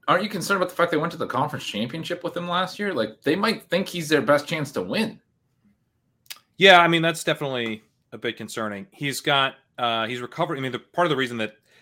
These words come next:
Speaker 2: the Colts weren't interested in him is that he got shoulder surgery, like, what, a, a month or two ago? And so he's not gonna be able to throw until, like, I think the,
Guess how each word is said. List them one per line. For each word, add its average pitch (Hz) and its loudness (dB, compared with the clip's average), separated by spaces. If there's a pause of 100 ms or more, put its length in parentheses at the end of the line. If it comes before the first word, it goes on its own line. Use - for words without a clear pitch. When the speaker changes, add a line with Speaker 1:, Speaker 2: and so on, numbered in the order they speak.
(100)
Speaker 2:
the - -16
Colts 151 -2
weren't 117 -2
interested 110 -8
in 98 -10
him 95 -10
is 101 -16
that 107 -6
he 104 -10
got 110 -2 (200)
shoulder 139 -2
surgery, 101 -6
like, 92 -8 (800)
what, 95 -4
a, 85 -10
a 92 -12
month 107 -6
or 127 -8
two 139 -10
ago? 151 -4 (360)
And 104 -6
so 107 -2
he's 104 -8
not 117 0
gonna 117 -4
be 113 -2
able 101 -4
to - -12
throw 110 -2
until, 92 -8 (580)
like, 92 -4 (1120)
I - -10
think 101 -12 (440)
the, 113 -16